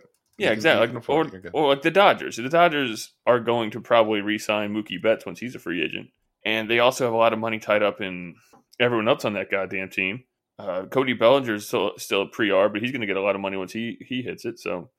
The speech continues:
Speaker 1: yeah, I don't know. It's, it's just, it's irritating that they don't sign him because you see other, other small market teams able to pull it off, but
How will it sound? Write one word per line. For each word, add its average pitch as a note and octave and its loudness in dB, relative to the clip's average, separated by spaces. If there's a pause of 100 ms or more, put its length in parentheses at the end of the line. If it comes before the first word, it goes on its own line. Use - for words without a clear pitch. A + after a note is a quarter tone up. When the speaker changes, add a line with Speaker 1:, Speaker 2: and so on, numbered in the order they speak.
(240)
Speaker 1:
yeah, G3 4
I F3 8
don't F3+ 4
know. A#2 4
It's, C3+ -2
it's - -4
just, F3 -2
it's D3 -10
irritating B2+ 2 (200)
that A#2+ 0
they A2+ -2
don't A2 -4
sign C#3 -2
him G#2 -4 (160)
because G#2+ -4
you A2 -8
see A2+ -6
other, A#2 0 (120)
other D3+ 0
small A2+ 0
market G#2+ -2
teams A2+ -8
able G#2+ -2
to G2 -8
pull G2+ -2
it G#2+ 0
off, G2 0
but D2+ -12